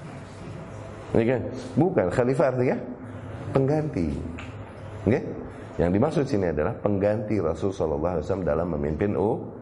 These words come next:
umat sepeninggal Rasul sallallahu alaihi wasallam. Tersebutlah khulafa ar-rasyidin yang empat, ya. Demikian pula Nabi sallallahu alaihi wasallam memerintahkan umatnya untuk mengikuti sunnahnya dan sunnah para khalifah-khalifah sepeninggalnya. Faqala sallallahu alaihi wasallam,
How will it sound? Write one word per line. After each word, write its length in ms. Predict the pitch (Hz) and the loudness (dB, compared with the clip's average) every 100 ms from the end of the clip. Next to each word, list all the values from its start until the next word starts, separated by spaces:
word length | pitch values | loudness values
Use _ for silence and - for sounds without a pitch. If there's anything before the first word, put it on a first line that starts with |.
| - - | -16 -4
umat 460 | 85 78 73 82 - | -2 0 0 -2 -6
sepeninggal 640 | - - 67 78 76 65 67 | -8 -4 -2 0 2 0 0
Rasul 160 | 98 | -2
sallallahu 500 | 98 67 67 87 113 135 - - - - | 0 -2 2 2 2 0 -4 -12 -12 -4
alaihi 140 | 73 | -2
wasallam. 220 | 69 62 - | -2 -4 -4
Tersebutlah 480 | 76 90 104 113 92 | -2 0 2 0 0
khulafa 480 | 85 76 - 107 | 0 0 0 0
ar-rasyidin 680 | 90 78 78 - 82 95 196 - - - | 0 0 -2 -2 -2 0 -2 -4 -8 -2
yang 160 | 101 175 - - - | -2 -2 -8 -14 -8
empat, 180 | 76 67 - - - | -4 -4 -6 -14 -2
ya. 100 | 95 139 - - - - - - - - - - - - - - - - - - - - - - - - - - - - - - - - | -2 -2 -8 -14 -16 -14 -14 -14 -14 -14 -14 -12 -10 -10 -10 -10 -8 -6 -4 -4 -4 -6 -6 -6 -6 -6 -6 -6 -6 -6 -6 -6 4 4
Demikian 320 | 139 170 208 | 6 4 4
pula 160 | 196 | 4
Nabi 240 | 185 185 175 | 4 4 4
sallallahu 380 | 180 170 170 170 | 4 4 4 4
alaihi 100 | 160 | 4
wasallam 200 | 170 160 | 4 4
memerintahkan 520 | 151 147 165 160 156 117 | 4 4 2 2 2 2
umatnya 560 | 147 160 160 147 151 | 4 4 4 2 4
untuk 320 | 160 147 143 | 2 2 0
mengikuti 480 | 151 156 156 180 175 | 2 2 2 2 2
sunnahnya 800 | 165 175 160 170 175 165 147 127 | 2 2 4 2 2 2 2 4
dan 160 | 120 123 | 2 2
sunnah 400 | 123 151 135 123 | 0 0 2 2
para 240 | 131 131 | 2 2
khalifah-khalifah 1120 | 120 127 113 131 - 110 107 98 110 - 120 | 2 2 2 0 2 0 2 0 -2 0 0
sepeninggalnya. 960 | 120 117 - 107 101 98 90 78 64 - | 0 -4 -2 0 0 2 2 0 -6 -4
Faqala 560 | - 92 151 143 113 101 | -2 0 2 4 2 2
sallallahu 600 | 123 113 95 85 107 101 | 0 0 0 2 0 0
alaihi 200 | 92 87 | 0 0
wasallam, 480 | 107 160 147 101 104 | 2 2 2 0 -2